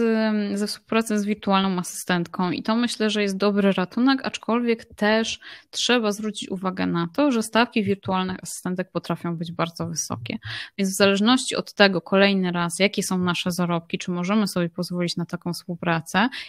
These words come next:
i co dokładnie oddelegowujemy, czy oddelegowujemy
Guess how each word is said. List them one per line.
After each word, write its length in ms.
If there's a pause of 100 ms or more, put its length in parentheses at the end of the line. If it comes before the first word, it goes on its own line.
i 80
co 200
dokładnie 480
oddelegowujemy, 1040
czy 140
oddelegowujemy 1080